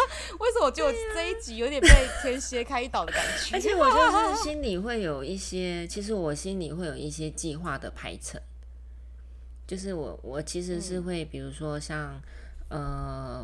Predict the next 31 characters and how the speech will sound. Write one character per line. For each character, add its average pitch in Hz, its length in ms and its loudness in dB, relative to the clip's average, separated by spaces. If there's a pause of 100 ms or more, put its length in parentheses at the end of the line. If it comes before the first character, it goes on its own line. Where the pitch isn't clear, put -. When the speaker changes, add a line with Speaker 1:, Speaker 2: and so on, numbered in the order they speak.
Speaker 2:
我 147 120 -4
可 151 160 -4
能 135 200 -4
预 170 200 -2
计 165 320 -2
我 135 480 -4
什 139 160 -8
么 135 100 -6
时 139 100 -6
候 156 220 -2
想 131 240 -8
要 139 340 -8
有 110 200 -8
一 131 80 -10
个 143 160 -6
自 165 160 -10
己 135 120 -8
的 - 120 -10
空 170 260 -8
间， 175 360 -2
想 143 200 -8
要 151 140 -6
有 127 120 -6
一 120 60 -8
个 156 160 -6
自 170 160 -8
己 131 140 -8
的 123 100 -8
工 156 180 -8
作 160 220 -2
室， 160 300 -6